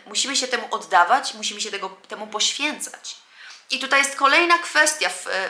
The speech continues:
w sprawie której do mnie dzwonicie. „Nie mam motywacji, Maxi, nie mam determinacji, ja taka już jestem”. Nie jesteś taka.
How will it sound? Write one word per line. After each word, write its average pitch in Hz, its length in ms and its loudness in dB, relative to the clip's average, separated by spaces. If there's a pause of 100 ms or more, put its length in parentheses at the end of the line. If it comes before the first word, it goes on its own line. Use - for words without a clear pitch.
w - 60 -4
sprawie 311 320 0
której 330 280 -2
do 247 80 -2
mnie 240 160 -4
dzwonicie. 208 460 -8
„Nie 190 200 -2
mam 277 200 2
motywacji, 220 560 -4
Maxi, - 380 -10
nie 392 120 0
mam 294 160 4
determinacji, 226 680 -2
ja 220 80 2
taka 220 260 0
już 180 240 -6
jestem”. - 380 -6 (920)
Nie 302 80 0
jesteś 508 460 4
taka. - 440 0